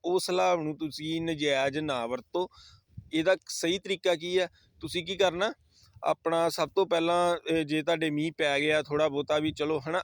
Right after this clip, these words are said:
ਅੱਗੇ ਤੁਸੀਂ ਵੈਦਰ ਆ ਜਿਹੜਾ ਉਹ ਦੇਖ ਲੈਣਾ। ਜੇਕਰ ਤੁਹਾਨੂੰ ਲੱਗਦਾ ਕਿ ਦੋ ਤਿੰਨ ਦਿਨ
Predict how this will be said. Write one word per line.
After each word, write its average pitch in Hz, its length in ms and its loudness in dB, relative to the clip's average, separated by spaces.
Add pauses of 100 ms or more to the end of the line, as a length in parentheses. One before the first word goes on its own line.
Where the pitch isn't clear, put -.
ਅੱਗੇ 160 300 0
ਤੁਸੀਂ 160 640 -4
ਵੈਦਰ 139 340 0
ਆ 165 80 4
ਜਿਹੜਾ 160 200 0
ਉਹ 160 80 4
ਦੇਖ 135 280 -4
ਲੈਣਾ। 147 240 -2 (460)
ਜੇਕਰ 156 360 -2
ਤੁਹਾਨੂੰ 165 340 0
ਲੱਗਦਾ 156 320 2
ਕਿ 175 120 0
ਦੋ 160 200 -2
ਤਿੰਨ 160 280 -4
ਦਿਨ 156 180 0